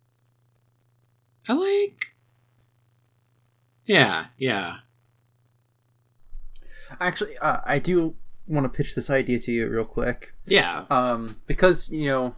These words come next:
Speaker 2: we said you can't really handle, uh, the, uh, the, like, the dialogue options and stuff whenever they come up, if they come up.
Speaker 1: Mm-hmm.
Speaker 2: Let, let me pitch this to you. Instead, uh, whenever you're in a town, like, you can go through the menus and, like, handle, like, people's,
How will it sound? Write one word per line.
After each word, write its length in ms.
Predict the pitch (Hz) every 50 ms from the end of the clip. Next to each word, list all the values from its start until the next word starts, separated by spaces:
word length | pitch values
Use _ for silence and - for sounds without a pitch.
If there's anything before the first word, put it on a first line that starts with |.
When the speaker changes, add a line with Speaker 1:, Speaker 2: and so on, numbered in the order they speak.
| - -
Speaker 2:
we 140 | - 127 127
said 260 | 123 - 151 139 120
you 60 | 117
can't 280 | - - 131 123 123 120
really 240 | 123 120 117 117 117
handle, 440 | 107 120 120 120 113 117 117 113 113
uh, 380 | 110 110 107 107 107 110 110 104 - - - - - - - - - - - - - - - - - - - - - - - -
the, 240 | 127 117 123 120
uh, 260 | 110 104 101 87 76 - - - _ - - _ -
the, 640 | - 131 123 135 127 120 117 113 113 113 113 - - _ -
like, 180 | - 113 - -
the 80 | 117
dialogue 500 | 107 104 101 107 113 110 107 110 113 113
options 360 | 117 117 - - 143 127 120
and 140 | 131 131 123
stuff 300 | - - 143 131 123 -
whenever 240 | 127 120 120 120 123
they 100 | 123 120
come 220 | 117 - 127 127
up, 200 | 127 127 127 - -
if 100 | 127 -
they 140 | - 131 123
come 160 | 123 139 131
up. 200 | 131 127 110 - _ _ _ - - - -
Speaker 1:
Mm-hmm. 500 | 127 131 139 143 139 135 117 107 104 107 110 - _ _ _ _ _ _ -
Speaker 2:
Let, 320 | 170 135 151 202 233 - - _ _ -
let 140 | - 160 165
me 100 | 160 156
pitch 200 | 151 143 123 -
this 200 | 139 131 123 -
to 120 | - -
you. 300 | - - 50 - - - -
Instead, 760 | - 127 127 120 - - - 160 151 117 113 113 113 - 160 - -
uh, 420 | - 123 113 110 110 110 110 110 -
whenever 380 | - 120 127 139 160 180 180
you're 200 | 180 160 151 143
in 80 | 135 127
a 60 | 127
town, 360 | 123 - 143 135 139 143 143
like, 160 | 139 131 123 -
you 120 | 139 123
can 160 | - 139 131
go 140 | 123 135 131
through 120 | 127 - 135
the 100 | 123 127
menus 560 | 131 131 131 127 127 127 127 127 131 131 123
and, 160 | 120 107 107
like, 200 | 107 104 101 -
handle, 400 | - 110 107 107 107 107 107 104
like, 240 | 98 101 - - -
people's, 640 | - - 110 104 110 107 104 104 107 - - -